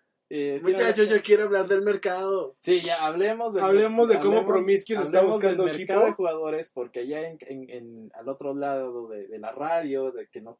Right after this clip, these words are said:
Speaker 1: a lo mejor no saben de que en el deporte electrónico también hay un mercado de jugadores como en el fútbol,
Speaker 2: Como
Speaker 1: como
Speaker 2: el
Speaker 1: en el
Speaker 2: mercado de
Speaker 1: básquetbol.
Speaker 2: piernas.
Speaker 1: Exactamente.
Speaker 2: Como el draft.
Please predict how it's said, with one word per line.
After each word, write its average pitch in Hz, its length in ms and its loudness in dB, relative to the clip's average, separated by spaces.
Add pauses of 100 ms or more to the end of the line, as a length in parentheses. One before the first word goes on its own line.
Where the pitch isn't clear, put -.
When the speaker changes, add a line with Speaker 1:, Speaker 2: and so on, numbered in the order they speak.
Speaker 1:
a 117 120 -12
lo 110 80 -16
mejor 131 260 -14
no 131 140 -12
saben 147 460 -10
de 107 120 -16
que 104 220 -14 (260)
en 110 260 -18
el 113 180 -18
deporte 147 380 -10
electrónico 147 560 -10
también 143 520 -8
hay 185 120 -4
un 170 80 -6
mercado 151 340 -6
de 143 60 -4
jugadores 131 500 -8
como 117 180 -20
en 113 80 -18
el 110 100 -20
fútbol, 135 540 -6 (100)
Speaker 2:
Como 127 140 -10
Speaker 1:
como 143 120 -6
Speaker 2:
el 143 80 -6
Speaker 1:
en 139 60 -4
el 147 60 -4
Speaker 2:
mercado 170 280 -2
de 175 60 2
Speaker 1:
básquetbol. 143 320 -2
Speaker 2:
piernas. 165 520 -4
Speaker 1:
Exactamente. 185 1200 -10
Speaker 2:
Como 147 320 -8
el 147 240 -4
draft. 170 580 -4